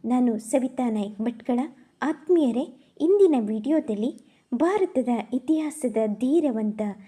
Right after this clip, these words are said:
ಶೌರ್ಯವಂತ ರಾಜ ಪೃಥ್ವಿರಾಜ್ ಚೌಹಾಣರ ಬಗ್ಗೆ ತಿಳಿಯೋಣ. ಪೃಥ್ವಿರಾಜ್ ಚೌಹಾಣ್ ಇವರ ಜೀವನವು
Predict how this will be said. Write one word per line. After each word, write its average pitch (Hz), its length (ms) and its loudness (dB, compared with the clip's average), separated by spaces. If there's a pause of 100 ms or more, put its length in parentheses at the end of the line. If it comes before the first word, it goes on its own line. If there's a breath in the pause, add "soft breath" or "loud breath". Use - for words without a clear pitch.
(180 loud breath)
ಶೌರ್ಯವಂತ 277 760 2
ರಾಜ 214 300 -6 (480 soft breath)
ಪೃಥ್ವಿರಾಜ್ 320 680 2
ಚೌಹಾಣರ 269 540 0
ಬಗ್ಗೆ 202 340 -4
ತಿಳಿಯೋಣ. 233 460 -2 (760 soft breath)
ಪೃಥ್ವಿರಾಜ್ 359 680 2
ಚೌಹಾಣ್ 240 360 -2 (380)
ಇವರ 254 260 0
ಜೀವನವು 254 600 0